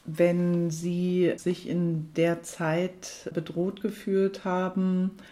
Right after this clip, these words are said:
haben Sie sich dann überhaupt an die Polizei gewandt oder haben Sie dann eher in West-Berlin bei Freunden angerufen?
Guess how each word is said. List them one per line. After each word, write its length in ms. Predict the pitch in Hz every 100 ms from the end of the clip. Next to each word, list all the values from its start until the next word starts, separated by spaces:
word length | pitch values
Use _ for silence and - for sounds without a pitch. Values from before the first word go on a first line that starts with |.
| - -
haben 220 | 160 165
Sie 180 | 156 156
sich 520 | 160 165 - - -
dann 460 | 143 147 170 180 -
überhaupt 520 | 156 165 156 170 -
an 200 | - 160
die 80 | 156
Polizei 680 | - 160 151 151 156 151
gewandt 720 | 151 147 135 131 180 285 - 196
oder 380 | 202 202 190
haben 280 | 180 180 180
Sie 200 | 170 175
dann 260 | 165 165 165
eher 300 | - 165 160
in 200 | 143 151
West-Berlin 960 | 151 151 - 151 147 151 151 151 151 - - - - -
bei 140 | 156 156
Freunden 540 | 156 156 147 143 143
angerufen? 960 | 113 143 139 139 143 139 - 147 151